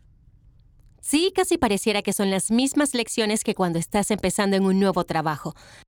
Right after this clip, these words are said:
Ten un plan, sé intencional, ten personas a las que puedas acudir y que sepas <laughs> quiénes son.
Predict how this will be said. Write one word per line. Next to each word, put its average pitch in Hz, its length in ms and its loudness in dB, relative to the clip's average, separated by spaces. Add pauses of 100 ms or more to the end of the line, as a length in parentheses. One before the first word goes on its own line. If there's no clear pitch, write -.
(280)
Ten 196 200 4
un 165 160 0
plan, 240 640 2
sé - 240 0
intencional, 196 1080 0
ten 302 180 2
personas 269 440 0
a 208 40 0
las 185 140 -2
que 190 140 -4
puedas 202 320 0
acudir 202 400 0
y - 40 -4
que 208 140 0
sepas 220 420 0
<laughs> - 40 -20
quiénes 202 400 0
son. 185 360 2